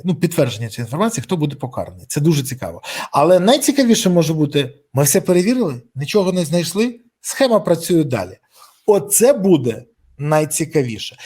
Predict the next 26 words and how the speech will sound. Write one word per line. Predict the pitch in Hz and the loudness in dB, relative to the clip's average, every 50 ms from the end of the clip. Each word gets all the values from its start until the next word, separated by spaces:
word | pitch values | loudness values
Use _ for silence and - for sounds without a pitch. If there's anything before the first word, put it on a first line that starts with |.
| - - - _ | -20 -20 -10 _
І, | 170 160 151 | 0 0 0
до | 131 123 151 | 2 2 2
речі, | 156 139 123 - - - 117 - - _ | 4 2 0 -2 -6 -10 -12 -16 -16 _
я | 151 165 165 147 139 | -8 -6 -6 -4 -4
не | 131 135 143 | -6 -6 -6
буду | 143 139 135 120 117 | -6 -6 -8 -8 -8
здивований. | 107 104 104 127 117 117 101 90 98 - _ _ _ _ _ _ _ _ _ - | -12 -12 -12 -10 -10 -10 -12 -12 -18 -20 _ _ _ _ _ _ _ _ _ -4
У | |
нас | 156 170 165 143 117 | 0 0 0 0 0
дуже | 131 151 147 147 156 | -4 -4 -4 -4 -4
часто | 147 - 151 135 110 - - - 107 | -6 -4 -4 -4 -4 -6 -12 -20 -18
так | _ 104 95 - | _ -16 -16 -16
стається, | - - 117 135 165 180 175 - - 117 101 95 - _ _ - - _ _ _ | -14 -10 -6 -4 -4 -4 -6 -8 -10 -12 -12 -14 -16 _ _ -20 -20 _ _ _
що | - - - 156 151 143 139 131 | -8 -4 2 4 4 4 4 0
перевіряють, | 131 - _ - 160 160 165 165 170 165 160 151 143 143 135 | -4 -12 _ 2 4 4 4 4 4 4 2 2 0 -2 -4
наприклад, | 139 131 127 147 143 127 135 139 127 127 127 - _ _ _ - | -8 -8 -4 -4 -4 -4 -2 -6 -6 -6 -8 -16 _ _ _ -8
військома | 123 139 143 139 - - 147 139 127 127 123 120 120 - _ _ _ | -6 -6 -4 -6 -4 0 0 0 0 0 -2 -4 -6 -10 _ _ _
Борисова | - 151 185 247 233 - 143 131 | 2 4 4 4 2 0 -2 -2
в | 113 117 | -2 -2
Одесі | 120 113 117 110 95 - - - - - _ | -4 -4 -4 -8 -8 -10 -14 -16 -18 -18 _
і | 127 | -2
кажуть: | - 160 139 120 120 120 - _ _ _ _ _ _ _ | 2 2 2 2 0 -6 -12 _ _ _ _ _ _ _
претензій | - 196 220 214 269 269 226 165 139 123 | -6 -6 -2 0 -2 -2 0 -2 -4 -4
до | 113 120 | -4 -6
нього | 139 156 139 117 117 | -6 -6 -6 -8 -8
немає, | 110 107 104 95 90 92 - | -10 -12 -12 -14 -14 -16 -20